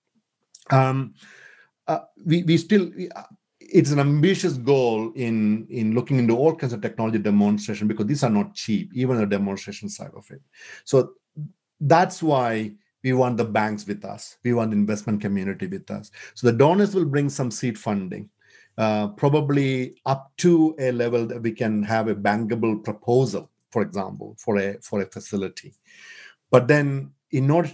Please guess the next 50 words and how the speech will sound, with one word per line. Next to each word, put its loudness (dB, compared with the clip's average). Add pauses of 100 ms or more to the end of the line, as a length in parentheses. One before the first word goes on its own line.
to -2 (200)
procure 4
the 0
hardware, 0
in 0
order -2
to -4
do 4
the 2
investment 0
needed, 0
we 2
need 2
the 0
banks -6
with -10
us. -6
So -6
that's 2
why 2
the -2
FinSmart -2
is -8
now -2
coming -2
in, -2 (360)
and 2
that's 4
where 0
the -4
department -2
is -4
also -2
going -6
to -12
focus -8
on. -8
You -10
know, -8
so -4
you 0
can 2
see 2
the 4
complementarity 0
of -4
these -10
ideas -2
now. -20 (480)
So, 4